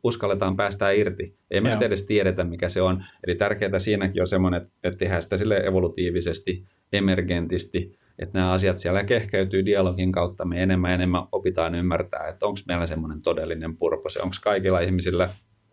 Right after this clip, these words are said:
Speaker 1: vieks jokainen eri suuntaan, ja silläkään ei viime kädessä ole väliä, mihin ihmiset sitä vie, vaan mikä on se organisaation yhteinen, mi-, miksi, miksi semmoinen olio, kun tää organisaatio, elävä organismi on olemassa, ja mihin se menee, mitä se tälle maailmalle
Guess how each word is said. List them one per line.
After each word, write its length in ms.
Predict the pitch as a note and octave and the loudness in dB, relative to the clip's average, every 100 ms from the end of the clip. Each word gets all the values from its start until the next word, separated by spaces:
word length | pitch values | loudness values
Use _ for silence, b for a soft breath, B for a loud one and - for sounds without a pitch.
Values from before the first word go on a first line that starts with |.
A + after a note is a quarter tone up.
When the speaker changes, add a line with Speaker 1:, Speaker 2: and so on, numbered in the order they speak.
| _ _ A2 | _ _ 0
Speaker 1:
vieks 220 | G#2 G#2 | 2 2
jokainen 320 | G#2+ G2+ F#2+ | 2 4 2
eri 180 | A#2 A2+ | 2 2
suuntaan, 480 | G#2+ G2+ G2 F#2+ F#2+ B | 0 0 2 0 -2 B
ja 60 | G2 | -2
silläkään 320 | A#2 F#2+ F#2+ | 2 2 2
ei 60 | F2 | 2
viime 200 | F2+ F#2 | 2 2
kädessä 240 | F2+ F2 | 0 0
ole 60 | F2+ | 0
väliä, 200 | F2+ F2 | 0 2
mihin 320 | F2+ F#2 F#2 | 0 0 -2
ihmiset 420 | A2+ A2 F#2+ G2 F#2+ | 0 0 0 0 -4
sitä 260 | - E2+ | -4 -2
vie, 240 | F2 E2+ - B B | 0 -2 -4 B B
vaan 160 | F2 F2+ | -2 0
mikä 220 | G2 F#2+ | 2 2
on 60 | F#2 | 2
se 100 | F#2 | 2
organisaation 880 | G#2+ G2+ F2+ E2+ - - E2+ E2+ - | 2 2 0 0 -4 -4 -4 -4 -2
yhteinen, 640 | G2 F#2+ F#2+ E2+ F2 F#2 - B B B B | -2 0 0 0 0 -4 -12 B B B B
mi-, 360 | - - - - | -10 -10 -12 -10
miksi, 320 | - G2 - | -2 -2 -2
miksi 180 | G#2+ G2+ | -4 -2
semmoinen 300 | G2+ F#2 F2+ | 0 2 2
olio, 300 | G2+ F#2+ E2+ | 2 2 2
kun 140 | D2 F2 | 0 -2
tää 180 | E2+ | 2
organisaatio, 760 | F2 F2+ E2 D#2+ D#2+ D#2+ D#2+ E2+ F#2 _ | 2 0 -2 -2 -2 -2 -4 -6 -8 _
elävä 300 | F#2+ G2+ F#2 | -2 0 2
organismi 560 | - G2 F#2 F2 F2 F2+ | 2 2 2 0 -2 -2
on 80 | F#2 | 2
olemassa, 480 | F#2 E2+ E2+ - E2+ | 2 2 -2 -4 -2
ja 60 | |
mihin 260 | F#2 F#2 E2+ | 0 2 2
se 100 | F#2+ | 0
menee, 320 | D#2+ D2 C2 | -2 -6 -8
mitä 220 | F2+ F#2 | -4 -2
se 100 | F#2 | 0
tälle 240 | F2+ E2 D#2+ | -2 -6 -8
maailmalle 480 | D#2+ - - F#2+ | -14 -14 -12 -12